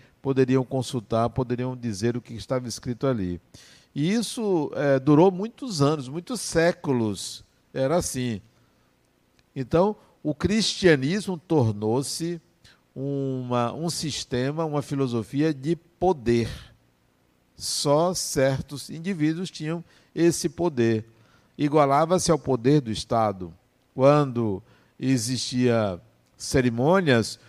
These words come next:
o representante do cristianismo tinha que estar ao lado do governo material, porque ele, o representante do cristianismo, é que dominava as massas. Ele tinha um poder real,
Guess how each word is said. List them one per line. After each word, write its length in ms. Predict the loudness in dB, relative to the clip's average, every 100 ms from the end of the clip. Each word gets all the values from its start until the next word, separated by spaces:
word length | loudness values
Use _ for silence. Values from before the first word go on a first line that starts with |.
| _
o 120 | -6
representante 1120 | -2 4 4 2 _ 4 4 4 -2 -2 -4 -4
do 320 | -2 -2 -2
cristianismo 880 | -6 -8 -6 -2 0 0 0 -4 -6 _ -20
tinha 180 | -2 -2
que 60 | -2
estar 220 | 0 2
ao 120 | 4
lado 440 | 6 6 4 2
do 160 | -8 -8
governo 760 | -2 -2 4 4 4 0 -8 -10 _ _ _ _
material, 1040 | 0 0 0 2 2 6 6 6 6 0 -8 _ _ _ _
porque 420 | -4 4 6 6 8
ele, 480 | 8 10 6 4
o 60 | 4
representante 720 | 4 4 4 2 0 -4 -6
do 120 | -6 -6
cristianismo, 560 | -6 -6 -4 -4 -4
é 80 | -4
que 140 | -2 0
dominava 540 | 0 -2 2 2 2
as 100 | -2
massas. 580 | 0 0 0 -2 -6 -8 _ _ _
Ele 180 | 6 6
tinha 180 | 4 -4
um 60 |
poder 400 | -2 0 2 4
real, 680 | 4 4 4 6 6 2 -4